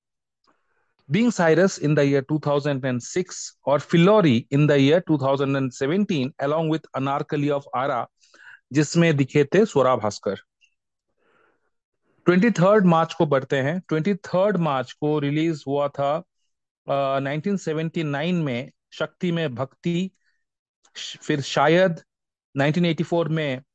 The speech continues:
मुझे शक्ति दो, फरिश्ता in the year nineteen eighty-four, क्रोध starring संजय दत्त और, अ, अ, सनी देओल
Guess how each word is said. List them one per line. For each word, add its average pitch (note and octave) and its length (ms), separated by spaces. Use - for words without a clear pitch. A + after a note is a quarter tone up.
मुझे C#3+ 260
शक्ति E3+ 440
दो, E3+ 300
फरिश्ता D#3 640
in C#3+ 80
the D#3 140
year D3 180
nineteen C#3+ 340
eighty-four, D3+ 540
क्रोध G3 500
starring D3 520
संजय D3 420
दत्त D3+ 440
और, C#3 400
अ, B2+ 240
अ, A#2+ 420
सनी D#3 260
देओल E3 300